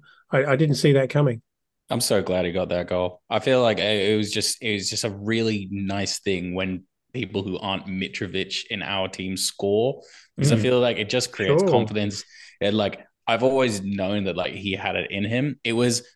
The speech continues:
Speaker 2: for me, it was like watching the start of Finding Nemo when all, like, they're all just happy, and then the, and then the Barracuda came, and then we, we will get to that. But beautiful goal, beautiful goal.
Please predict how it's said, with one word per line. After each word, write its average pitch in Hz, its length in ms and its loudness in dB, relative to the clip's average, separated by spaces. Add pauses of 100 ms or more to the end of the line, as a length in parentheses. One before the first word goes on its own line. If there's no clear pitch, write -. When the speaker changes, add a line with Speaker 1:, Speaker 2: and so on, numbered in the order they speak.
Speaker 2:
for 120 160 -4
me, 135 240 0
it 117 60 0
was 110 140 -2
like 110 160 -4
watching 107 300 -6
the 92 80 -6
start 107 320 -2
of 104 80 -6
Finding 113 380 -4
Nemo 120 320 -2
when 107 160 -2
all, 107 240 -6
like, 101 300 -4 (360)
they're 107 220 2
all 107 100 0
just 113 200 -6
happy, 110 480 -4
and 101 100 -6
then 104 100 -4
the, 98 180 -8 (200)
and 107 120 0
then 110 140 0
the 104 80 -2
Barracuda 98 540 -2
came, 92 400 -4 (580)
and 95 180 -6
then 98 420 -6
we, 98 120 -4
we 95 220 -4
will 92 140 -4
get 85 200 -10
to - 120 -20
that. 65 160 -10 (680)
But 104 160 -2
beautiful 101 300 -2
goal, - 280 -12 (200)
beautiful - 300 -4
goal. - 280 -18